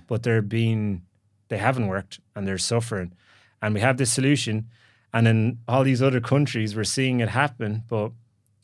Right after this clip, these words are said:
unfortunately for these people, they're, they're gonna be the last, or not, they won't be the last, but they'll be, you know, they're,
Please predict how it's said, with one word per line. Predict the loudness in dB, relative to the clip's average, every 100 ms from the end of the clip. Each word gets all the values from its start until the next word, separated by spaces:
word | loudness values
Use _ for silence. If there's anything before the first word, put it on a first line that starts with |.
| _
unfortunately | -10 -2 -2 -2 -2 0 2 0
for | -2 -6
these | -4 -4
people, | -4 -6 -4 -4 -4 -4
they're, | -4 -4 -6 _ _ _ _ _
they're | -4
gonna | 0 2
be | 2
the | 0
last, | -2 0 -2 -4 -12 -6
or | -2
not, | 0 2
they | 2
won't | 2
be | 0
the | -2
last, | 0 -2 -2 -8
but | -12 -8
they'll | -6 -6
be, | -6 -6 -6 -8 -10
you | -8
know, | -8 -8 -14 _
they're, | -6 -6